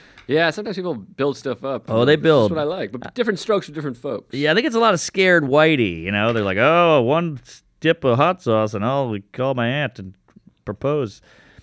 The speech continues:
Speaker 2: All right, so this I gotta get in. I know we're running low here. I go to Atlanta, Thursday show, Friday show, Saturday show, Sunday show. It's a long weekend, baby.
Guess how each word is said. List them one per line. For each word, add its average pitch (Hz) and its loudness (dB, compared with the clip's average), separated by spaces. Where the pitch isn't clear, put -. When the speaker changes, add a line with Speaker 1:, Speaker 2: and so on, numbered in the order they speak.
Speaker 2:
All 202 4
right, 101 2
so 147 4
this 214 4
I 202 4
gotta 175 4
get 143 2
in. 131 2
I 120 0
know 131 4
we're 127 6
running 120 4
low 117 4
here. 92 0
I 117 -4
go 196 6
to 240 6
Atlanta, 185 4
Thursday 214 4
show, 180 6
Friday 196 4
show, 175 4
Saturday 185 4
show, 170 4
Sunday 170 2
show. 131 4
It's 90 -4
a 131 4
long 185 4
weekend, 139 2
baby. 107 2